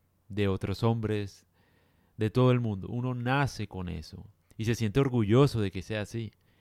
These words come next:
Y hay que volver a eso. Y yo no hablo acá en términos de feminismo, de machismo, de lo que sea. Yo no hablo acá de eso.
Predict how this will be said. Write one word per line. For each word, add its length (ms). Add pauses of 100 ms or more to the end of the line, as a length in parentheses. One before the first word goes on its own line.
(260)
Y 100
hay 100
que 120
volver 460
a 100
eso. 380 (960)
Y 80
yo 120
no 120
hablo 220
acá 260
en 80
términos 380
de 80
feminismo, 1120 (680)
de 140
machismo, 1160 (600)
de 120
lo 120
que 140
sea. 540
Yo 160
no 100
hablo 180
acá 240
de 160
eso. 280